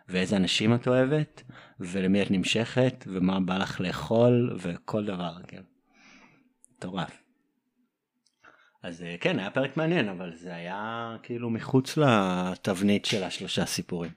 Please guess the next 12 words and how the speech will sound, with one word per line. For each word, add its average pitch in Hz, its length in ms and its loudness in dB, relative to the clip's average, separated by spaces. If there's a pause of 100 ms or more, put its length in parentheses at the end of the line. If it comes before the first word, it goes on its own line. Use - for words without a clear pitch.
(1080)
ועכשיו 101 580 4
בעונה 123 320 8
החדשה, 127 600 0
אז 98 180 -2
העליתי 98 460 -2
פרק 101 500 -2
עם, 90 200 -2
אה, 85 540 -4
גיא, 82 360 -2 (1000)
שזה - 260 -12
היה 82 100 -4
טירוף. 82 600 -10